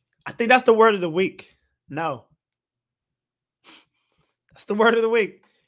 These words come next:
When someone tells you no, that just means no, whether that's sex, whether that's, uh, you asking them out on a date, whether it's whatever. When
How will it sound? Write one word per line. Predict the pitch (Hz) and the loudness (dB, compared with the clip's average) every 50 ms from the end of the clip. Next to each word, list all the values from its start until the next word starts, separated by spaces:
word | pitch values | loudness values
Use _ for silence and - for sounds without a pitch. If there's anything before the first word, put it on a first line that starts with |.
| _ _ _ | _ _ _
When | 160 180 190 202 202 208 202 185 190 | -8 -8 -6 -6 -6 -8 -8 -10 -12
someone | - - 208 208 214 220 208 | -12 -12 -10 -8 -8 -8 -8
tells | - 226 220 202 202 | -6 -8 -8 -8 -8
you | 202 180 | -10 -10
no, | 175 190 202 208 196 185 | -8 -6 -4 -4 -4 -4
that | 156 165 170 | -6 -8 -10
just | 180 175 175 | -10 -12 -12
means | 180 180 180 165 156 | -12 -12 -12 -12 -10
no, | 175 180 175 147 123 | -10 -8 -8 -8 -8
whether | 123 123 131 139 147 151 143 | -10 -10 -10 -10 -8 -8 -10
that's | 135 123 117 - | -10 -12 -12 -12
sex, | - - - 170 170 180 180 - | -14 -10 -10 -10 -10 -10 -12 -16
whether | - 147 147 147 151 147 | -16 -14 -12 -12 -12 -12
that's, | 143 143 143 135 127 - _ - | -12 -12 -12 -14 -14 -18 _ -20
uh, | 120 - 87 90 113 | -20 -20 -20 -20 -20
you | 107 139 147 165 156 | -16 -14 -10 -8 -6
asking | 151 160 156 151 - 156 151 | -6 -6 -8 -10 -14 -14 -14
them | 156 156 151 | -8 -6 -6
out | 147 143 | -4 -4
on | 139 127 117 | -6 -8 -10
a | 117 | -12
date, | 113 120 156 165 180 180 180 175 175 | -10 -6 0 2 4 4 4 0 -4
whether | 156 147 151 160 156 160 160 | -6 -6 -6 -4 -2 -2 -2
it's | 151 147 - - | -2 -4 -6 -6
whatever. | 135 156 143 127 156 190 185 156 127 113 - _ _ _ _ _ _ _ _ | -8 -8 -6 -2 -2 -4 -2 -4 -8 -10 -12 _ _ _ _ _ _ _ _
When | 202 147 151 180 202 214 214 208 196 196 | _ -8 -4 -2 0 0 0 -2 -4 -8